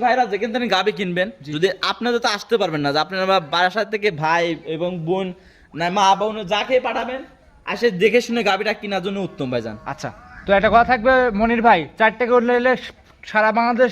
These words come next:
Speaker 2: টোটাল গাড়ি ভাড়া ফ্রি থাকবে।
Speaker 1: হ্যাঁ ভাইজান।
Speaker 2: আর দুইটা নিলে পারে হাফ গাড়ি ভাড়া ফ্রি। ঠিক আছে ভাই? দিয়ে দেন ভাই।
Speaker 1: ভাই, কোন দুটা গাভী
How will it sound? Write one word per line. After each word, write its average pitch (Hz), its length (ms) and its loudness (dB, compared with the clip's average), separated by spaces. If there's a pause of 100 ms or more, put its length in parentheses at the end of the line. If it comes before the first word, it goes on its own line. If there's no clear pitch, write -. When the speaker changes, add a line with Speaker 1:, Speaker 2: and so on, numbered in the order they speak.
(120)
Speaker 2:
টোটাল 262 280 0
গাড়ি 240 180 4
ভাড়া 247 200 8
ফ্রি 233 100 -2 (100)
থাকবে। 165 240 -2
Speaker 1:
হ্যাঁ 156 140 -4
ভাইজান। 113 200 -8 (120)
Speaker 2:
আর 175 60 2 (120)
দুইটা 247 260 -2
নিলে 262 220 2
পারে 269 180 2
হাফ 226 140 0 (100)
গাড়ি 226 200 4
ভাড়া 190 240 6
ফ্রি। 165 120 -8 (460)
ঠিক 240 180 0
আছে 269 220 -2
ভাই? 196 120 -2 (760)
দিয়ে 190 220 -8
দেন 247 180 -2
ভাই। 160 100 -6 (100)
Speaker 1:
ভাই, 160 80 -2 (100)
কোন 226 100 0 (100)
দুটা 220 160 4
গাভী 202 200 2